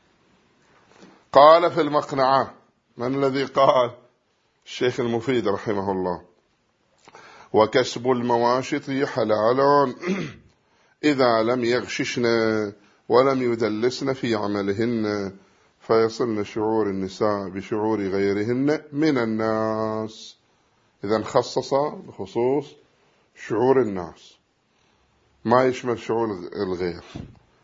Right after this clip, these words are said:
من الحيوانات. "ويشمن الخدود ويستعملن ما لا يجوز في شريعة الإسلام، فإن وصلن شعرهن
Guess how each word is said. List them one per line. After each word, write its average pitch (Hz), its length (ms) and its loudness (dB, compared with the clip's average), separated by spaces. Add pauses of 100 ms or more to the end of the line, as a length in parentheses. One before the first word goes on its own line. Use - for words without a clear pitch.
(140)
من 101 80 0
الحيوانات. 95 640 -2 (1120)
"ويشمن 139 800 4
الخدود 147 920 0
ويستعملن 139 920 0
ما 143 260 2
لا 113 280 2
يجوز 123 280 -4
في 110 180 -8
شريعة 123 500 0
الإسلام، 107 840 2 (800)
فإن 208 400 6
وصلن 151 500 4
شعرهن 135 1000 2